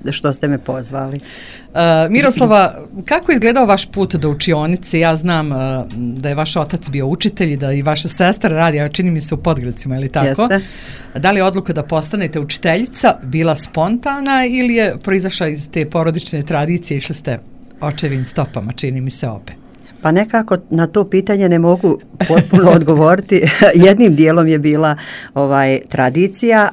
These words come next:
Speaker 1: a recimo moja prvobitna želja je bila vojna škola. Ja sam u srednjoj školi, e, nakon drugog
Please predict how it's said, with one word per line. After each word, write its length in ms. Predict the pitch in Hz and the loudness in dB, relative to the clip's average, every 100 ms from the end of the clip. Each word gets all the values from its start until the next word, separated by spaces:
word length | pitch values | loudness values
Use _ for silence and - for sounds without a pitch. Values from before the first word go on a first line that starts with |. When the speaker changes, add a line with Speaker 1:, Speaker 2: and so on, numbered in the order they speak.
| - | 2
Speaker 1:
a 420 | 160 156 156 143 | 4 6 4 4
recimo 400 | - 151 165 196 | 0 0 0 2
moja 180 | 175 190 | 4 4
prvobitna 520 | 185 180 165 156 156 147 | 2 0 0 0 -2 -2
želja 260 | 156 160 | -2 0
je 60 | 160 | 0
bila 240 | 147 147 | 0 0
vojna 360 | 143 139 131 127 | 0 -2 -2 -4
škola. 400 | - 131 131 131 | -6 -8 -6 -4
Ja 140 | 135 | -4
sam 240 | 143 156 151 | -2 0 0
u 60 | |
srednjoj 480 | 151 - 165 147 143 | 0 0 2 2 0
školi, 420 | 139 - 170 156 | -2 -2 0 0
e, 60 | 143 - 139 143 | -2 -4 -2 -2
nakon 280 | 147 185 202 | 0 0 0
drugog 300 | 214 147 147 | 0 0 -2